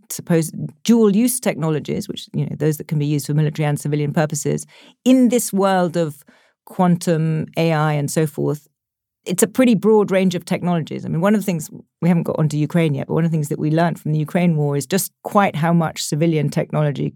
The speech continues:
is useful in military terms now, you know, drones, whatever. And so I think that this, this is going to continue because I don't see any political change in China. I don't necessarily,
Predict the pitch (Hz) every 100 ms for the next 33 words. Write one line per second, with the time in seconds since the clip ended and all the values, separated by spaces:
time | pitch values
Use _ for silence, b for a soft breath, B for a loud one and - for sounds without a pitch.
0 | - 143 151 147 - 151 147 147 143 -
1 | - 156 147 147 - - - - - -
2 | - 156 147 143 135 123 156 147 143 107
3 | B B B B B B - - 226 -
4 | 269 254 247 _ - 208 254 - 285 -
5 | 233 - - 220 - - 247 247 240 190
6 | 156 - 151 165 147 151 185 202 226 226
7 | 277 240 285 254 202 240 247 247 233 247
8 | b b b _ _ _ _ _ - 220
9 | 240 285 269 254 240 214 202 - _ -
10 | 208 196 185 180 170 - - _ _ _
11 | _ - 180 - 165 143 135 - 220 277
12 | 247 208 208 175 165